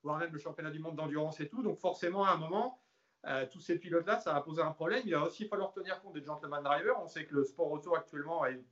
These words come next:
surtout financé par les gentleman drivers, qui généralement sont, euh, sont dirigeants d'entreprise et par les, par les temps qui courent, évidemment, il faut aussi gérer l'entreprise, essayer de la remonter si la, et la commune baisse d'activité. Donc là aussi, on n'est pas à l'abri de voir des programmes, euh,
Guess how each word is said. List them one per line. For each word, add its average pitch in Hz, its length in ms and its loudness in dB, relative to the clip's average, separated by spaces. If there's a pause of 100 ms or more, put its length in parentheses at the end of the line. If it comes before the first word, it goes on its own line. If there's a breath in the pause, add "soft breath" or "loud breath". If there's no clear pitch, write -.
(100)
surtout - 680 -2
financé 185 420 2
par 160 160 6
les 135 80 0
gentleman 147 360 2
drivers, 143 380 6 (460)
qui 135 120 -10
généralement 156 440 2
sont, 139 300 -2
euh, 120 280 -2
sont 131 200 -8
dirigeants 143 360 0
d'entreprise 156 760 -2
et 139 140 0
par 135 240 -2
les, 135 160 -4
par 127 180 -2
les 135 100 -6
temps 143 140 -8
qui 139 120 -14
courent, 208 240 4
évidemment, 143 400 2
il 190 120 -4
faut 139 100 -6
aussi 135 240 -2
gérer 151 260 0
l'entreprise, 170 640 -2 (340)
essayer 175 420 4
de 170 40 6
la 165 100 12
remonter 165 360 2
si 156 120 -4
la, 139 180 2
et 139 60 0
la 143 100 2
commune 143 280 -4
baisse 143 220 6
d'activité. 143 540 2
Donc 147 180 0
là 156 140 6
aussi, 147 240 -2
on 151 60 0
n'est 147 100 2
pas 175 180 10
à 165 40 10
l'abri 160 280 4
de 151 60 -10
voir 175 180 2
des 151 80 -2
programmes, 160 480 0
euh, 139 140 -2